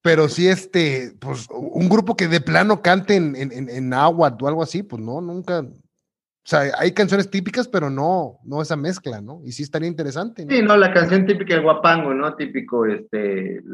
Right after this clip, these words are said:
Speaker 2: la, fui a Gilitla la semana an-, an-, antepasada, pero antes de eso fuimos a tocar una vez allá a Gilitla, que fue la primera vez que fui,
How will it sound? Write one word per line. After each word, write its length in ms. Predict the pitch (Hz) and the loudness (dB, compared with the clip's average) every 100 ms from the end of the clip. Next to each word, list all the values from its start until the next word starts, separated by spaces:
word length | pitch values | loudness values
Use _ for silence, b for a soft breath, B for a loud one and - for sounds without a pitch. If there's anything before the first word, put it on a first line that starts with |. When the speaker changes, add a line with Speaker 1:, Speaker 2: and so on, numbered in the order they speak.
| 85 - - 139 - - | -16 -14 -12 -12 -14 -8
Speaker 2:
la, 280 | 135 127 - - - 120 - | 0 2 0 -6 -10 -10 0
fui 120 | 196 | 0
a 60 | 175 | 4
Gilitla 400 | 185 180 185 170 | 4 4 4 4
la 140 | 143 | 4
semana 600 | - 139 147 135 151 143 - | 2 2 4 4 4 0 0
an-, 260 | - 123 - | -2 -2 -6
an-, 200 | 131 127 113 | -6 -8 -10
antepasada, 680 | 120 117 135 131 151 151 151 | -10 -10 -2 0 4 4 4
pero 380 | 139 127 123 _ - | 2 2 0 _ 0
antes 400 | 151 175 180 151 | 0 2 0 0
de 80 | 156 | -2
eso 220 | 156 - | -2 -4
fuimos 320 | 160 156 147 | -2 -2 -2
a 120 | 139 | -2
tocar 320 | 127 120 127 | -2 0 0
una 200 | 139 135 | 2 0
vez 200 | 127 131 127 | 2 2 0
allá 160 | 120 120 | -2 0
a 40 | |
Gilitla, 340 | 127 123 135 | 0 0 -2
que 60 | 131 | -2
fue 120 | 131 | 0
la 80 | 123 | 0
primera 300 | 123 120 127 | 0 2 2
vez 100 | 123 | 2
que 140 | 131 | -2
fui, 280 | 127 131 127 | 0 0 -2